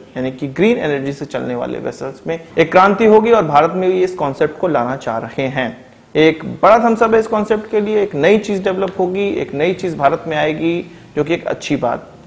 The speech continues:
कही जा सकती है। आज की इस वीडियो के लिए बस इतना ही। आशा करता हूँ आपको वीडियो पसंद आया होगा, आपको एक बड़ा थम्स अप जरूर देंगे। इस वीडियो से इस बारे में सुझाव हो comment box में जरूर लाइएगा,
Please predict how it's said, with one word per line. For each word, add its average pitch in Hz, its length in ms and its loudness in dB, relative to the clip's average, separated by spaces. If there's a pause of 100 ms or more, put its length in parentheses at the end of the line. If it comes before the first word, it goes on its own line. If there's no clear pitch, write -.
(120)
कही 135 200 0
जा 117 140 -4
सकती - 320 -16
है। - 60 -18 (420)
आज 226 140 4
की 302 60 -2
इस 247 60 -2
वीडियो 247 180 4
के 220 60 2
लिए 196 80 2
बस 175 160 -2
इतना 175 120 -6
ही। 247 100 -2
आशा 226 160 -6
करता 135 200 -4
हूँ 117 60 -6
आपको 123 100 -6
वीडियो 127 180 -2
पसंद 202 300 -2
आया 202 100 8
होगा, 202 140 2
आपको 196 200 -2
एक 180 160 -4 (100)
बड़ा 165 180 6
थम्स 139 200 -4
अप 131 60 -6
जरूर 123 120 -2
देंगे। - 240 -6
इस 220 200 -2
वीडियो 240 160 4
से 214 240 0
इस 214 100 -4
बारे 208 140 0
में 196 80 -10
सुझाव 196 200 2
हो 196 80 2
comment 180 280 -2
box 165 180 -2
में 160 60 -6
जरूर 151 120 0
लाइएगा, 147 380 0